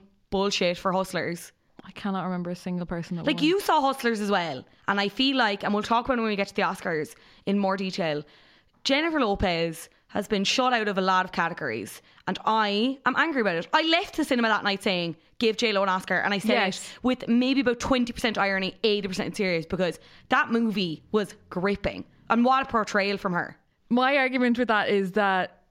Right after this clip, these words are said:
Speaker 2: it was a, it was a good movie, but her performance definitely wasn't the best performance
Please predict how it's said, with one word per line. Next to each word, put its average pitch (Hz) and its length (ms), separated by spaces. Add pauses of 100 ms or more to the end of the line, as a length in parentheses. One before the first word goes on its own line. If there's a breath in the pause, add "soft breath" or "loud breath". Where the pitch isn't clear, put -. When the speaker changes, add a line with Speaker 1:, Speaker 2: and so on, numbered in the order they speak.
(480)
Speaker 2:
it 262 80
was 254 180
a, 254 120
it 277 60
was 285 140
a 294 60
good 339 220
movie, 247 340
but 202 340 (280)
her 240 220
performance 240 480
definitely 214 500
wasn't 196 400
the 208 160
best 190 240
performance 190 580